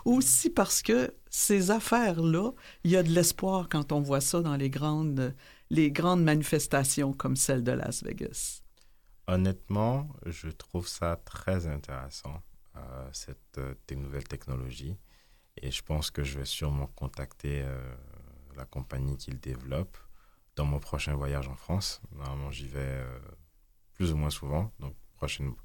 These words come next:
Speaker 2: prochainement, euh, je vais essayer de tester. Euh, mais je dois dire que, euh, c'est intéressant. En fait, euh, il y a quelques années, j'avais travaillé avec un labo de recherche
Speaker 1: Je
Speaker 2: et
Speaker 1: m'excuse,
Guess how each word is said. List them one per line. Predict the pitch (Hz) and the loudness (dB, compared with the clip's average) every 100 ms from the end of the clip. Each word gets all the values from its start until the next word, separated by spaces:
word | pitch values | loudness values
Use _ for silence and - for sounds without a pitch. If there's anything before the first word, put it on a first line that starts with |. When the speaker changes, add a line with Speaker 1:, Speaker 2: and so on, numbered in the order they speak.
| - - | -20 0
Speaker 2:
prochainement, | 80 - 73 73 73 71 | 2 4 6 6 6 2
euh, | 67 | -2
je | - | -2
vais | 71 | -4
essayer | - 73 | -2 0
de | 71 | 0
tester. | - 67 - 82 110 - - - - - - - 71 | -2 -4 -4 -4 -4 -6 -16 -16 -20 -18 -18 -6 0
Euh, | 71 71 71 | 4 4 4
mais | 71 71 71 80 85 85 80 73 69 67 69 | 2 2 4 6 6 6 4 2 0 -2 -4
je | 69 | -4
dois | 71 65 | -2 -2
dire | 71 87 - | 2 2 2
que, | 78 78 90 - - _ _ _ _ 71 | 0 0 -2 -12 -20 _ _ _ _ 0
euh, | 71 69 69 69 64 | 2 2 2 0 -2
c'est | - 92 | 4 6
intéressant. | 82 78 - - - | 6 4 2 -4 -6
En | 78 | 2
fait, | 92 92 - - - - - | 4 2 -2 -16 -20 -20 -2
euh, | 71 | 0
il | 71 | 2
y | |
a | 71 | 2
quelques | 92 - 78 | 2 4 2
années, | 78 | 4
j'avais | 76 | 2
travaillé | 73 76 71 76 | 0 0 4 4
avec | 73 76 73 | 4 2 0
un | |
labo | 71 69 71 | 0 0 0
de | 67 | -2
recherche | 67 - 113 - - - | -4 -2 -4 -4 -10 -4
Speaker 1:
Je | - | 4
Speaker 2:
et | |
Speaker 1:
m'excuse, | 208 190 - 226 220 | 4 4 2 4 2